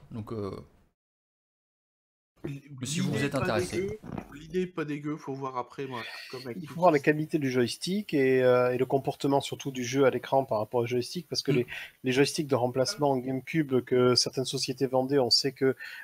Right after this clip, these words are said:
Speaker 3: euh, le joystick se comporte plus exactement avant comme un joystick d'origine,
Speaker 1: Ah, il y a
Speaker 3: et
Speaker 1: des jeux où
Speaker 3: qu'avec
Speaker 1: tu peux même plus
Speaker 3: certains
Speaker 1: aller tout
Speaker 3: jeux,
Speaker 1: droit,
Speaker 3: voilà,
Speaker 1: ouais.
Speaker 3: c'est, c'est, voilà, c'est plus ou moins gênant.
Speaker 2: GoldenEye, par exemple.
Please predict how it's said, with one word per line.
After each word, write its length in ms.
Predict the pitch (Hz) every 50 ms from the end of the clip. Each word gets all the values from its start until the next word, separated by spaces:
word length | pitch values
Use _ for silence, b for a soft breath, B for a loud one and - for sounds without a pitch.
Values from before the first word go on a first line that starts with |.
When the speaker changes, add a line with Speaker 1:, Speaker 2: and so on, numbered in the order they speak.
| B B
Speaker 3:
euh, 600 | 127 113 113 113 110 110 110 107 104 101 104 107
le 60 | 110 117
joystick 400 | 113 123 120 - - 156 156 -
se 80 | -
comporte 320 | - - 123 120 123 117 _ -
plus 280 | - - 156 165 160
exactement 600 | 143 120 120 131 127 - - 139 131 135 139 131 127
avant 280 | 120 123 135 139 135
comme 300 | 127 - - 131 131 135
un 80 | 127 120
joystick 400 | 120 127 117 - - - 131 127
d'origine, 520 | 127 123 123 123 120 120 139 156 175 190 - B B B
Speaker 1:
Ah, 60 | 135
il 20 | 135
y 20 |
a 20 | 139
Speaker 3:
et 20 |
Speaker 1:
des 60 | 131 120
jeux 120 | 120 -
où 60 | -
Speaker 3:
qu'avec 160 | 165 - -
Speaker 1:
tu 80 | - 135
peux 20 |
même 80 | 123 139
plus 80 | 143 -
Speaker 3:
certains 80 | 151
Speaker 1:
aller 80 | 143 -
tout 60 | -
Speaker 3:
jeux, 80 | - 156
Speaker 1:
droit, 120 | 147 120 131
Speaker 3:
voilà, 80 | 127
Speaker 1:
ouais. 120 | 127 107 107
Speaker 3:
c'est, 140 | - - -
c'est, 320 | - - - 127 123 120
voilà, 180 | 117 123 120 120
c'est 160 | - - 117
plus 220 | - - 123 120
ou 60 | 123
moins 200 | 123 123 123 123
gênant. 260 | 120 117 120 120 139 156
Speaker 2:
GoldenEye, 480 | 131 123 - 131 127 127 127 127 123
par 200 | 123 - 104 104
exemple. 380 | 101 110 110 104 101 - -